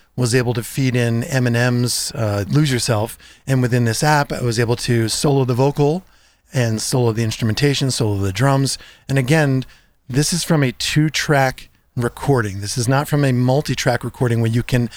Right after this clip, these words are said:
isolate or solo these things. This technology looks at a published song, a two-track song you might hear on Spotify or off a C D if you remember C Ds. Um, and it can strip out individual instrumentation.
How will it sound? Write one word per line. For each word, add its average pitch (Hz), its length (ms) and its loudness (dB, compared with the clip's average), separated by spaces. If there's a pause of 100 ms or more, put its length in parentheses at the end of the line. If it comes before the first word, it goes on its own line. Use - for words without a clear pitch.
(240)
isolate 131 560 0
or 117 80 -4
solo 147 440 2
these 110 220 -4
things. 104 300 -4 (460)
This 135 360 0 (320)
technology 127 720 0 (260)
looks 139 300 0
at 175 100 2
a 175 80 2
published 131 640 -2
song, 143 540 0
a 95 80 -10
two-track - 480 -2
song 156 180 -2
you 123 80 0
might 113 140 0
hear 123 120 2
on 120 60 0
Spotify 120 640 -2 (260)
or 117 180 2
off 113 200 0
a 123 40 -6
C 127 280 -2
D 131 240 2
if 104 100 -4
you 113 60 0
remember 107 240 0
C 117 180 0
Ds. 117 300 -2 (440)
Um, 107 400 0 (260)
and 131 360 0
it 135 160 -2
can 143 140 0
strip - 360 -2
out 131 220 0
individual 120 720 -2 (180)
instrumentation. 131 840 -2